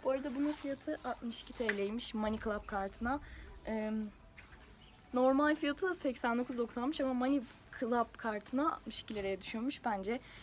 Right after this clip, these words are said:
hani bunu değerlendirebilirsiniz. Bu arada ilk çıktığında elli liraydı. O yüzden gözlerim yaşlı.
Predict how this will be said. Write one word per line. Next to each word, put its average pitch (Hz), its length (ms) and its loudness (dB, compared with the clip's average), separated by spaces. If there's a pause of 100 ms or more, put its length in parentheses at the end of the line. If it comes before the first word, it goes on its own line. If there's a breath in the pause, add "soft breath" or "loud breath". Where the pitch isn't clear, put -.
(180 loud breath)
hani 214 220 0
bunu 240 320 2
değerlendirebilirsiniz. 226 1040 4
Bu 262 60 4
arada 269 160 2
ilk 285 160 -6
çıktığında 262 460 -2
elli 240 260 0
liraydı. 220 340 2
O 247 80 -2
yüzden 254 340 6
gözlerim 233 520 6
yaşlı. 240 500 4